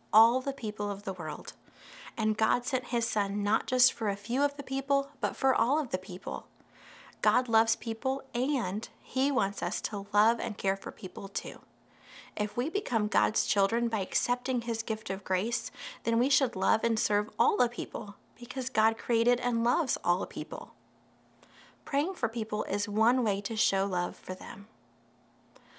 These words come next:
The bottom line is that praying for others makes a difference, and I want to encourage you to pray for someone else this week.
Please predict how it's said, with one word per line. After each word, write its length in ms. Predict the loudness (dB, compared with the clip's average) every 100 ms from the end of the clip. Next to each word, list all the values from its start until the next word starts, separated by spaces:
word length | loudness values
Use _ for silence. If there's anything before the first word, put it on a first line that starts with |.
| -20 _
The 100 | 0
bottom 360 | 4 4 6 2
line 280 | 2 0 -2
is 220 | -2 -4
that 120 | -4
praying 360 | 2 4 4 0
for 120 | 2
others 320 | 2 2 2
makes 260 | 0 0 -2
a 60 |
difference, 720 | -2 -6 -6 -8 -8 -10 -10 -14 _ -20 -20 -10
and 80 | -2
I 80 | 2
want 140 | 4
to 80 | 4
encourage 540 | 2 -2 -2 0 0 0
you 60 |
to 100 | -2
pray 240 | -2 -6 -4
for 160 | -2
someone 340 | -2 -2 -4 -4
else 220 | -6 -8
this 260 | -6 -6
week. 300 | -6 -16 -20